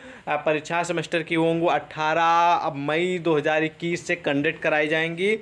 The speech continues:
और छः जून दो हज़ार इक्कीस तक परीक्षाएँ समाप्त हो जाएंगी।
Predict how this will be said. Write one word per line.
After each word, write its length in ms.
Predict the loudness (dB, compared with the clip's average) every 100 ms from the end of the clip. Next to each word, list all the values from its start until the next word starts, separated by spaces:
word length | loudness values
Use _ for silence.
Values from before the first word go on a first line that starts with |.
| -6 -20 -20 -20 -20 -20 0
और 460 | 4 4 2 -2 -10
छः 280 | -2 2 2
जून 280 | 2 0 0
दो 120 | 0
हज़ार 300 | 2 2 0
इक्कीस 640 | -2 -8 _ 0 0 0
तक 200 | -2 -2 -8 -20 _
परीक्षाएँ 400 | -2 -2 -2 -2
समाप्त 440 | -2 0 0 2 0
हो 140 | 0
जाएंगी। 380 | 0 0 -2